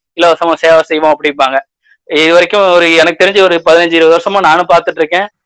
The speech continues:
அப்படி சேவை பண்ற டாக்டரையும் பார்க்கல, அப்படி சேவை பண்ண போற கலெக்டரையும் பார்க்கல, ஸ்டேட் ஃபர்ஸ்ட் எடுத்த யாரையுமே நான் பார்க்கல. அப்ப மார்க்கை வச்சுட்டு நான் அப்படி சொல்லிட்டு போன யாரும் திருப்பி ரிட்டர்ன் வந்து அந்த வேலையை செய்யல. அப்படி ஆளு செய்யறாங்க, அவங்க எல்லாம் டாப் ஸ்கோரரா இருந்துட்டு அந்த வேலையை செய்யல.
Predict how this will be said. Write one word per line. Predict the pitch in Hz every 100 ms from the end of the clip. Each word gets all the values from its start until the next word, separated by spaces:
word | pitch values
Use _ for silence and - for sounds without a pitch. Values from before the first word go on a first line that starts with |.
| _
அப்படி | 147 160
சேவை | 151 175 190
பண்ற | 190 185 175 160
டாக்டரையும் | 156 165 - 190 175
பார்க்கல, | 165 175 170 220 - _ -
அப்படி | 165 160
சேவை | 180 196
பண்ண | 185 175
போற | 170 165
கலெக்டரையும் | 156 165 - 180 175
பார்க்கல, | 156 175 185
ஸ்டேட் | - 180 180
ஃபர்ஸ்ட் | 165 160
எடுத்த | 135 147 - _ _ 147
யாரையுமே | 160 160 180
நான் | 160 143 143
பார்க்கல. | 143 135 - _ _ _ -
அப்ப | 143 160 185
மார்க்கை | 143 190 214 220
வச்சுட்டு | 202 - 180 175 202 226 -
நான் | 156
அப்படி | 156 151
சொல்லிட்டு | 170 202 220 214 196
போன | 180 185
யாரும் | 160 165 185 -
திருப்பி | 196 - 180
ரிட்டர்ன் | 170 190
வந்து | 180 185
அந்த | 170
வேலையை | 151 165 156
செய்யல. | 147 135 127 _ _ -
அப்படி | 160 196
ஆளு | 175 220 220
செய்யறாங்க, | 208 240 220 147 123 - _ _
அவங்க | 147 196 196
எல்லாம் | 190 185 214 226
டாப் | 170 170 214
ஸ்கோரரா | - 175 180 180 175
இருந்துட்டு | 160 196 196 196 220 277
அந்த | 170 151
வேலையை | 165 180 160
செய்யல. | 151 143